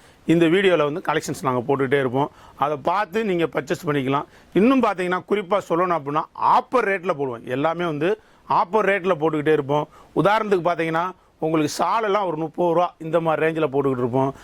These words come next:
அதே மாதிரி லெகின்ஸ்லாம் ஐம்பது ரூபா இந்த மாதிரி ரேஞ்சில் போடுறோம். தொடர்ந்து பார்த்தீங்கன்னா, நிறைய கலெக்ஷன்ஸு இந்த வீடியோலேயே உங்களுக்கு நான் ஓரலாக காமிக்கிறேன். என்னென்ன மாதிரி கலெக்ஷன்ஸ் எல்லாம், என்னென்ன மாதிரி ஆஃபர் ரேட்லலாம் நாங்கள் கொடுக்குறோம்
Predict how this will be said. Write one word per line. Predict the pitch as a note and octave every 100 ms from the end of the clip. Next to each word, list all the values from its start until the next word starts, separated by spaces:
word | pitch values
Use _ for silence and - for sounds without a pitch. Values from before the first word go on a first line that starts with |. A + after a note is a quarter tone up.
| - -
அதே | D3+
மாதிரி | F#3 F3 D#3 D#3+
லெகின்ஸ்லாம் | A3 A3 F3+ F3+
ஐம்பது | D3+ F3 F#3 F#3
ரூபா | E3+ D#3+ -
இந்த | - E3+
மாதிரி | E3 D3+ D3
ரேஞ்சில் | D3+ C#3
போடுறோம். | B2+ A#2+ B2+ B2 - - -
தொடர்ந்து | E3 A3+ C4+
பார்த்தீங்கன்னா, | G#3+ F#3+ G3 G3 F#3+ -
நிறைய | C3 D#3 G3+ A#3+ -
கலெக்ஷன்ஸு | F#3 E3+ E3+ C#3 C#3 - _ _
இந்த | C#3 C#3
வீடியோலேயே | G3 A#3+ A3+ A#3
உங்களுக்கு | G#3+ F3+ E3+
நான் | D#3
ஓரலாக | F#3 A3 G#3+ C#3+
காமிக்கிறேன். | E3 F#3+ D#3 E3 F3 - _ _
என்னென்ன | D#3 G#3 C4 B3+ A#3+
மாதிரி | A3 G3+ F#3+
கலெக்ஷன்ஸ் | E3 F#3 - F#3+
எல்லாம், | - F3+ F#3 - _ -
என்னென்ன | E3+ A3 A3
மாதிரி | G3+ G#3+ A3+
ஆஃபர் | F#3+ F3 F#3+
ரேட்லலாம் | F3+ E3
நாங்கள் | F3+ F3 D#3 C3
கொடுக்குறோம் | - E3 D#3+